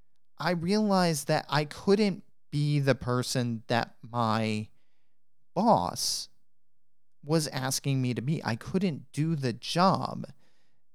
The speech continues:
that she wanted me to do. And that's a scary situation because, I mean, you're hired for a certain job. And if you get to a point where you can't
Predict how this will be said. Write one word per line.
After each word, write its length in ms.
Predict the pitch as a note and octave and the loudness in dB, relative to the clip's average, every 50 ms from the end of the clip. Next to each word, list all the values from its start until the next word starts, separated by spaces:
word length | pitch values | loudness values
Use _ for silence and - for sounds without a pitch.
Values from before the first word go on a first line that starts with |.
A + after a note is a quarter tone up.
| - - - | -20 -16 -6
that 140 | - D#3+ E3+ | -6 -4 -4
she 200 | - - G3+ F3+ | -2 -2 -2 -2
wanted 380 | D#3 C3 G#2+ G#2 A#2 A2+ - B1+ | -2 -2 -4 -4 -4 -4 -4 -6
me 100 | B1+ - | -6 -6
to 140 | - A2+ - - - | -8 -10 -12 -12 -10
do. 500 | - F3+ G3 F#3 - - - - - - - - - - - - - - - - - - - | -2 2 2 2 2 0 -6 -10 -16 -20 -20 -20 -20 -20 -20 -20 -20 -20 -20 -20 -20 -12 -2
And 440 | F3+ F3+ F#3+ F#3+ F#3 F#3 F3+ E3+ D3+ | 2 4 6 6 6 6 4 6 6
that's 240 | F#3 A#3 D#4 - - | 6 6 6 4 2
a 80 | F4+ - | 0 0
scary 320 | - - B3 G#3+ G3 F#3 | 2 2 4 4 4 4
situation 600 | - - F3+ D#3 - D#3+ E3 F3 D#3+ C#3+ - A#2 | 4 0 0 0 2 4 4 4 4 2 0 -2
because, 460 | G#2+ A#2 - C#3 C3+ B2 A#2+ A2+ - - | -2 -2 2 4 4 4 4 2 0 0
I 100 | - C3 | 0 2
mean, 460 | C3 C3+ C3 B2+ B2 B2 B2 A#2+ - - - - - - - - - - - - | 2 4 2 2 2 0 0 -2 -6 -10 -14 -20 -20 -20 -20 -20 -20 -20 -20 -10
you're 200 | C3+ C3 D3+ D#3 | 0 2 2 2
hired 360 | D3 F3+ G#3 A3+ A#3+ A3 F3 | 6 6 6 6 8 6 4
for 160 | - - C3+ | 4 2 2
a 60 | B2 A#2 | 2 2
certain 300 | - A#2 - - A#2 G#2 | 0 -2 -2 -2 -4 -2
job. 340 | G#2+ - - - B1+ - - - - - - - - - - - - - - - - - - - | -2 -4 -4 -4 -8 -12 -14 -16 -18 -20 -20 -20 -20 -20 -20 -20 -20 -20 -20 -20 -20 -14 -4 2
And 180 | C#3+ D3 D3 | 2 4 4
if 180 | D3+ D3+ C#3+ - | 4 2 2 0
you 60 | E3 | 2
get 220 | C#3+ G3+ A3 A3 | 4 6 4 6
to 120 | - G3+ E3+ | 6 4 4
a 60 | D#3 | 4
point 260 | D3 E3+ E3 D#3+ D3 | 2 0 0 0 0
where 120 | C#3 C#3 C#3 | -2 -4 -4
you 80 | C3+ | -4
can't 340 | C3 - - D#3 - - - | -4 -4 -4 -4 -4 -6 -10